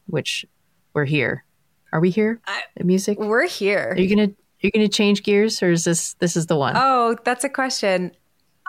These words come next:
Speaker 1: No, that's not the
Speaker 2: Oh.
Speaker 1: question.
Speaker 2: <laughs> I don't know.
Speaker 1: <laughs> That was an, that was a question within a
Speaker 2: Okay.
Speaker 1: question. So here's the question. Um, what has been your experience with that seeking, and especially that leaving? Are you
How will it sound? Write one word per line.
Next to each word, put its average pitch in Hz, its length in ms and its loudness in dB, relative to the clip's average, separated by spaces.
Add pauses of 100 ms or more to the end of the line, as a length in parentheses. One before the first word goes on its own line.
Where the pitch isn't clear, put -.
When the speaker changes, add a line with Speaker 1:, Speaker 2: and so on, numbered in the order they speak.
(200)
Speaker 1:
No, 190 160 4
that's 196 280 -2
not 185 140 2
the 226 80 4
Speaker 2:
Oh. 220 40 2
Speaker 1:
question. 262 300 2 (100)
Speaker 2:
<laughs> 262 640 4
I 233 80 2
don't 226 140 4
know. 220 200 4 (180)
Speaker 1:
<laughs> - 200 -8
That 180 100 2
was 180 160 4
an, 190 100 4 (200)
that 208 100 2
was 214 140 4
a 196 60 2
question 196 340 2
within 170 240 4
a - 20 4
Speaker 2:
Okay. - 80 2
Speaker 1:
question. - 380 0
So 196 240 2
here's 240 320 0
the 214 100 0
question. 151 680 0 (680)
Um, 165 180 2
what 180 280 2
has 285 120 0
been 262 220 2
your 240 160 4
experience 202 840 2 (120)
with 180 400 2
that 175 260 0
seeking, 220 800 0
and 175 200 4
especially 196 720 2
that 151 300 0
leaving? 165 880 2 (720)
Are 180 80 2
you 185 260 4